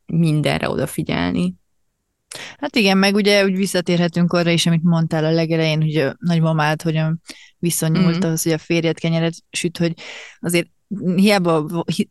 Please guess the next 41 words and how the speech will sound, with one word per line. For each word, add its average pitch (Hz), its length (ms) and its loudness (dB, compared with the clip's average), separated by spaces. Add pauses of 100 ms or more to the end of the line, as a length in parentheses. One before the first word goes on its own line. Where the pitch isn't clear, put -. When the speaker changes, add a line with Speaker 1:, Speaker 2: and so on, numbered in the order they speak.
(120)
Speaker 2:
és 170 160 2
úgy 185 120 2
nagyon 190 220 4
sokszor 185 300 2
ugye 165 140 2
hasonlítjuk, 170 440 2
hogy 160 120 0
múlt 170 300 2
és 156 200 2
jelen 156 300 0
az 156 140 0
milyen, 160 280 2
de 156 100 2
tényleg 190 380 2
van 165 200 2
különbség, 160 440 0
és 156 140 0
tényleg, 170 360 2 (280)
tehát, - 180 -4
hogy 156 140 0 (260)
azért 165 240 0
tudatosnak 185 600 0
lenni 156 280 0
elég 143 520 0
nagy 147 380 -2
meló, 147 480 0
vagy 143 200 0
nagy, 147 380 0
ö, 147 320 0 (100)
energia, 147 800 -2 (480)
ö, 143 460 -2
hogyha 151 500 -2
az 160 140 -2
ember 147 440 0
nagyon 151 320 -2
oda 160 220 2
akar 165 280 0
figyelni. 180 400 2
Nyilván 175 540 4
van, 160 180 0
aki 160 440 -2